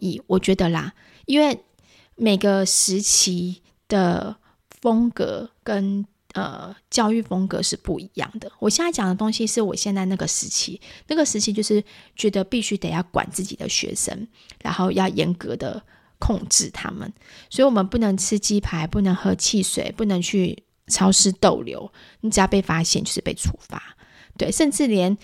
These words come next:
你吃个面，如果今天加个辣椒太多，他也会问说为什么你辣椒加这么多，就是诸如此类的，就是总之就是你会让，让，让自己会觉得你在那个环境底下，你自己在读书的时候，其实是没有办法好好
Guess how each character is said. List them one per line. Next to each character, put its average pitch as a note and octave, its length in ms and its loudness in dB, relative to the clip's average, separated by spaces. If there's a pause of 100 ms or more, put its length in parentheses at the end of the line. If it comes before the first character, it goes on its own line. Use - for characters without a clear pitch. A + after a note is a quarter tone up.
(120)
你 G3 140 -2
吃 - 240 -2
个 G#3+ 120 2
面， G3+ 360 2 (320)
如 C4 80 0
果 B3+ 100 8
今 A3 140 2
天 G#3 80 0
加 F#3 180 -2
个 F#3 120 -4
辣 F3 200 0
椒 E3 200 -6
太 - 220 -10
多， - 220 -12
他 - 140 -4
也 A2+ 60 2
会 - 40 4
问 G#3 160 2
说 F#3+ 160 -2
为 F#3+ 100 0
什 G#3 120 -4
么 - 80 -6
你 - 80 -10
辣 - 120 -8
椒 - 200 -6
加 - 160 -10
这 - 100 -12
么 - 60 -16 (120)
多， - 220 -12 (560)
就 D#4 100 -2
是 F4 180 4
诸 E4 280 4
如 B3+ 160 6
此 - 380 0
类 F#3+ 180 2
的， - 180 -6 (440)
就 - 120 -4
是 D4+ 80 2
总 G#3+ 200 4
之 C#4+ 120 0
就 D4+ 120 2
是 D#4 120 -2
你 B3+ 160 2
会 C4+ 140 2
让， C#4 300 2
让， C#4 360 -2 (180)
让 C#4+ 280 -2
自 - 160 -4
己 G3 220 -2
会 B3+ 120 0
觉 A#3 140 0
得 F#3+ 220 0 (340)
你 G3+ 120 2
在 C4+ 180 2
那 C#4+ 80 -2
个 A3+ 100 0
环 G3 220 0
境 A3 180 0
底 G3+ 100 -2
下， G3+ 200 0
你 F3+ 100 2
自 - 80 -4
己 G#3 100 2
在 F#3+ 140 2
读 F3+ 180 0
书 F3 200 4
的 F3+ 120 2
时 G3+ 120 0
候， G3 40 4
其 G#3+ 140 0
实 G#3 140 0
是 A#3 120 2
没 G#3 140 6
有 G3+ 80 4
办 F#3+ 180 0
法 - 120 -8
好 - 120 -8
好 - 160 -10